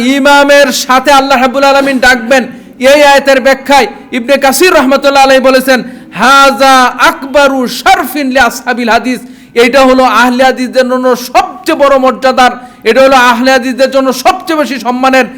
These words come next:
এটা হলো আহলে হাদিসদের জন্য সবচেয়ে বেশি পাওয়ার বিষয় যে তাদের ইমাম হলো মুহাম্মদ সাল্লাল্লাহু আলাইহি সাল্লাম। এই কথা তো বলে গেছেন আরো আজ থেকে চোদ্দশো বছর, সাতশো বছর আগে ইমাম ইবনে কাসির রহমতুল্লাহ আলাই। সুতরাং আহলে হাদিসদের একজনই ইমাম,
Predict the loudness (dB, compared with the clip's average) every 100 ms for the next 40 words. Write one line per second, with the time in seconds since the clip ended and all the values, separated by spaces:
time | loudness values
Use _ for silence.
0 | -20 -6 0 2 4 2 2 0 0 -2
1 | -2 -2 0 0 0 -2 -2 -4 -6 -4
2 | -6 -2 0 0 0 -4 -4 -4 -6 -16
3 | -8 -8 -2 0 2 2 0 0 -4 -2
4 | -2 -2 -4 -2 -2 -2 -4 -10 -12 -12
5 | -12 -12 -14 -20 -20 -20 _ -20 -20 -20
6 | _ _ -20 -20 -20 _ _ -6 -4 -2
7 | -2 -4 -2 -2 0 -2 -4 -4 -2 -2
8 | -4 -10 -12 -6 -6 -6 -10 -6 -6 -6
9 | -10 -10 -14 -16 -8 -6 -4 -6 -8 -4
10 | -4 -4 -6 -10 -18 -20 -6 -4 -2 -4
11 | -6 -4 -2 -2 -2 -4 -6 -4 0 0
12 | -2 -6 -16 -16 -10 -4 -2 0 0 2
13 | 0 -2 -4 0 0 0 0 0 2 2
14 | 2